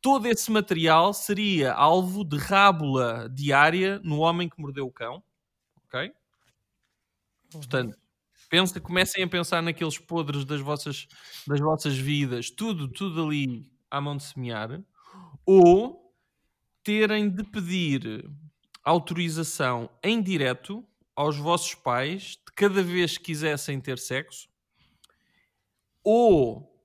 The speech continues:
Speaker 1: à vossa ou ao vosso esposo ou namorado de cada vez que, que se fossem masturbar.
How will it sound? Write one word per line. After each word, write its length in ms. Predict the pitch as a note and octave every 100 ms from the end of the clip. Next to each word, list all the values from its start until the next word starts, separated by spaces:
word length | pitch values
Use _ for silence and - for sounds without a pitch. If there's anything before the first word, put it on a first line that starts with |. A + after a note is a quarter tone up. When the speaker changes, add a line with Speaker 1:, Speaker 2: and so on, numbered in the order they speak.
| _ _ _ _
Speaker 1:
à 180 | D#3 E3
vossa 760 | D3+ F#3+ F3 - - C3+ B2 -
ou 140 | C3+
ao 160 | C#3 C#3+
vosso 640 | D3+ D#3+ D3+ - - A#2
esposo 680 | A2+ - D#3 E3+ E3+ D3 B2+
ou 60 | C3
namorado 760 | B2+ B2 A#2+ C3 D3 D#3 F3
de 100 | F3
cada 260 | - E3+ D#3
vez 220 | D#3 F3
que, 120 | - - _
que 100 | F3+
se 140 | - -
fossem 340 | F3 E3 E3+
masturbar. 600 | E3 D#3 - C3+ A2 -